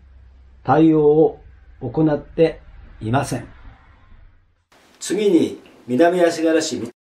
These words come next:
区の農業振興地域にある身体障害者の福祉施設は、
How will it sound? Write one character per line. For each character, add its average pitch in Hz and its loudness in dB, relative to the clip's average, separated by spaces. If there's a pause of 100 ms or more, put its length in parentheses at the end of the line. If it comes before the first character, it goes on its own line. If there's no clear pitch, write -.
(140)
区 113 -4
の 123 2 (340)
農 143 6
業 160 8
振 151 -4
興 143 0
地 135 -8
域 110 -10
に 107 -6
あ 107 -6
る 101 -8 (840)
身 160 2
体 160 4
障 156 -2
害 147 -2
者 - -10
の 101 -10
福 - -16
祉 151 -8
施 - -12
設 135 -8
は、 104 -10